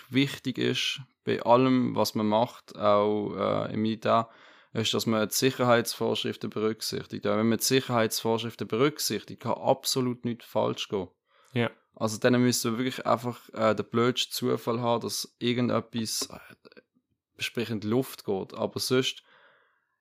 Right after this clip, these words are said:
Speaker 1: äh, kann man eigentlich sicher mit Waffen umgehen, man kann sicher mit Granaten umgehen, man kann sicher mit einer Panzerfaust umgehen,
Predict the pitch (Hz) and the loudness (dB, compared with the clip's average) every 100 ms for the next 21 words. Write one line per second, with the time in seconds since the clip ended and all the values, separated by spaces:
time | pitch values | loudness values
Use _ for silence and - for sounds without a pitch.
0 | _ - - 113 110 110 110 110 107 104 | _ -12 2 6 8 8 8 8 6 4
1 | - - - 123 120 - 117 113 - 139 | -4 -16 -4 2 4 4 4 2 2 2
2 | 139 135 123 123 120 - 117 123 127 120 | 2 0 0 2 2 0 -2 0 0 0
3 | 110 - 107 127 127 123 113 - 110 107 | -2 -2 -2 0 0 0 0 0 2 4
4 | 117 - 110 120 120 113 110 113 107 101 | 2 -2 -2 0 0 -2 -2 -2 -6 -6
5 | - 120 120 110 107 - 117 127 - 120 | -6 -4 -4 -2 -4 0 2 2 -2 -6
6 | 120 113 - 113 113 110 110 | -8 -8 -6 -4 -2 0 -2